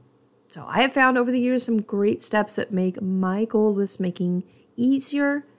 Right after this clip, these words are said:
It does happen to include a mid-year check-in like we're going to do today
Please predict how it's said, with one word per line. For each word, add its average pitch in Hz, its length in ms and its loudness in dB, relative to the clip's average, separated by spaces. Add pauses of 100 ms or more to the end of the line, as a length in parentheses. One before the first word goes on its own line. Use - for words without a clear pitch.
It - 180 -20
does 254 220 4
happen 247 240 2
to 220 60 6
include 190 520 2
a 175 100 2
mid-year 220 580 4
check-in 175 580 -2
like 156 180 -6
we're 165 80 -8
going 190 260 0
to 208 80 2
do 175 140 4
today 156 500 2